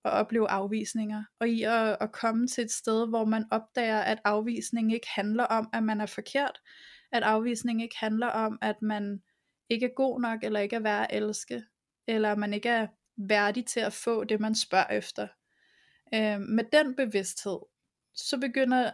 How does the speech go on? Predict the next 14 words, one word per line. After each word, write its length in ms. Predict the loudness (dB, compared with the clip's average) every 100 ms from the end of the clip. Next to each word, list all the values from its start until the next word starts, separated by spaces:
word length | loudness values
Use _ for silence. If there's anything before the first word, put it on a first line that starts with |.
| -6
verden 500 | -2 4 4 4 2
bare 240 | 2 2 2
at 80 | 2
åbne 320 | -2 -2 -4
sig 200 | -2 -2
op 200 | -2 -2
på 100 | -2
et 100 | 0
generelt 440 | -2 2 2 2
plan, 420 | -2 0 0 -4 -2
og 180 | -2 0
bestemt 500 | -2 0 2 2 2
også 300 | 0 0 -4 -6
i 200 | -4